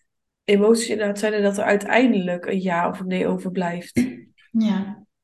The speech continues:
Speaker 2: Ehm, hoewel ik moet zeggen dat het natuurlijk wel bij mij zo kan zijn dat emoties getriggerd worden door iets.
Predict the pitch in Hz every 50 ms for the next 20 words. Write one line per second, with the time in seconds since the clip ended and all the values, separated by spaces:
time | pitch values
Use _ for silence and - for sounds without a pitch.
0 | _ _ _ _ _ _ _ _ _ _ _ _ _ _ _ _ _ _ _ -
1 | 220 208 208 208 208 208 - - - - 214 214 214 - 226 - 233 226 226 226
2 | 226 233 233 254 240 240 254 262 285 269 - - 254 262 269 - 262 233 214 220
3 | 220 214 - - 214 214 214 - - - 220 220 214 - 226 226 226 220 208 202
4 | 208 226 254 254 247 254 233 233 233 233 233 233 240 247 240 240 233 226 226 226
5 | 226 226 226 226 220 220 220 214 214 208 202 202 202 202 202 202 196 190 185 185
6 | 185 185 - - _ _ _ _ _ _ _ _ _ _ _ - 202 202 208 214
7 | 233 240 226 - 226 214 214 - - 202 190 196 - - 233 269 262 240 - 214
8 | - - 185 165 170 165 175 180 180 180 185 170 - - - 190 196 233 247 -
9 | - - - - _